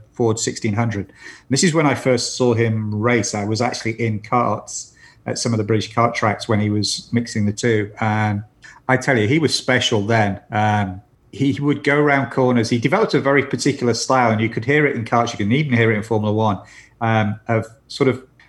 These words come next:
deliberately making the chassis off balance in the middle of the corner by blipping the throttle all the way through the corner. Um, you know, most race drivers are on or off the throttle. He, he would actually modulate it in the middle of the corner and unbalance the chassis, so it was sort, it was sort of half slide, half grab,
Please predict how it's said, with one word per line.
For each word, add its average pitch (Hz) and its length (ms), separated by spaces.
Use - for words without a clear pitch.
deliberately 165 420
making 143 400
the 120 100
chassis 127 520
off 120 240
balance 120 400
in 117 80
the 113 40
middle 113 180
of 107 60
the 101 60
corner 120 240
by 107 140
blipping 131 320
the 107 80
throttle 113 440
all 117 140
the 113 80
way 107 140
through 104 160
the 101 60
corner. 104 420
Um, 113 300
you 117 80
know, 101 100
most 127 240
race 120 160
drivers 113 400
are 110 160
on 117 140
or 110 160
off 104 160
the 104 80
throttle. 101 400
He, 120 260
he 175 100
would 147 140
actually 123 360
modulate 120 680
it 113 100
in 120 80
the 117 60
middle 113 200
of 107 80
the 101 80
corner 110 460
and 107 100
unbalance 113 460
the 107 80
chassis, 113 320
so 104 160
it 104 80
was - 100
sort, 110 240
it 120 140
was 110 200
sort 113 140
of 113 120
half 123 240
slide, 117 480
half 107 280
grab, 107 320